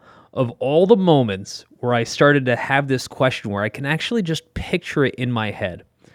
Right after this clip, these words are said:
I remember pulling into the office. This was, like, a few years into my first startup, but I remember pulling into the office at, like, six A M. This is, I don't know why I was, like,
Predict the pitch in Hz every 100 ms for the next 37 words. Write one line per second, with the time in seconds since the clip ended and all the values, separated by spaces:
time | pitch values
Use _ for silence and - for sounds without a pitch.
0 | _ _ _ _ _ 135 147 175 214 208
1 | - - 175 180 175 160 151 151 143 -
2 | 135 117 110 113 - 104 - 135 - 120
3 | 110 110 - 127 117 113 110 - 120 110
4 | 107 - 110 - 104 101 - _ - _
5 | 110 135 170 139 160 175 160 160 151 120
6 | 113 113 110 - - _ _ - 113 -
7 | 113 101 - _ _ - - - 175 -
8 | 156 127 107 82 98 107 - - 110 92
9 | 85 90 90 92 - _ 101 - -